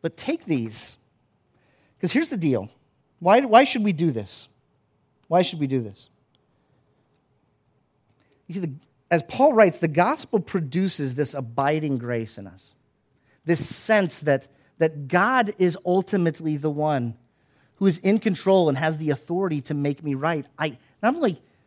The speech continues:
can't, I can't do it, I, I don't have to. I'm free from having to produce it on my own. And I think each, these three statements,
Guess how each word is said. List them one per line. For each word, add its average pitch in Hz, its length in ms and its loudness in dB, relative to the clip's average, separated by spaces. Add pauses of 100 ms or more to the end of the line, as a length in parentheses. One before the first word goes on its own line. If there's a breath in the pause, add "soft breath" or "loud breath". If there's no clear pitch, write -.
(360)
can't, 240 460 -4
I 160 60 -2
can't 226 360 -8
do 147 160 -2
it, 147 140 -2
I, - 140 -20 (220)
I 190 100 -8
don't 185 200 -6
have - 440 -10
to. 107 280 -8 (440 soft breath)
I'm 202 160 4
free 240 560 0
from 175 220 -4
having 147 380 -2
to 131 100 -12
produce 131 440 -6
it 123 80 -8
on 120 100 -4
my 113 220 -6
own. 101 180 -12 (1800 soft breath)
And 190 100 10
I 208 60 12
think 330 320 4
each, 247 380 0
these 190 220 -2
three 262 280 2
statements, 190 800 2